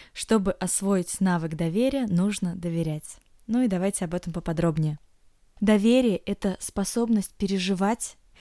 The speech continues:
и принимать все свои эмоции от человека или ситуации. Например,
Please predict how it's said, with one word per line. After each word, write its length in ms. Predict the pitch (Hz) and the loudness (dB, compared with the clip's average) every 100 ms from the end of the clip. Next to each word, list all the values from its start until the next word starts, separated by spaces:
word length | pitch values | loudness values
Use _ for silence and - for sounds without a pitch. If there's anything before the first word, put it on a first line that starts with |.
| - - | -12 -8
и 60 | |
принимать 560 | - 220 208 208 233 - | 2 6 8 6 4 0
все 240 | - 220 | -4 -2
свои 280 | - 196 185 202 | -2 0 0 2
эмоции 600 | 202 214 240 - 196 - | 2 2 0 -4 -6 -6
от 180 | 190 - | -10 -6
человека 560 | - 185 185 214 - | -2 0 2 -2 -2
или 120 | 185 185 | -4 -4
ситуации. 760 | - - 180 170 - - 175 - _ _ _ _ _ _ | -6 -4 -4 -4 -8 -8 -12 -14 _ _ _ _ _ _
Например, 560 | - 180 214 214 170 | -6 0 4 4 4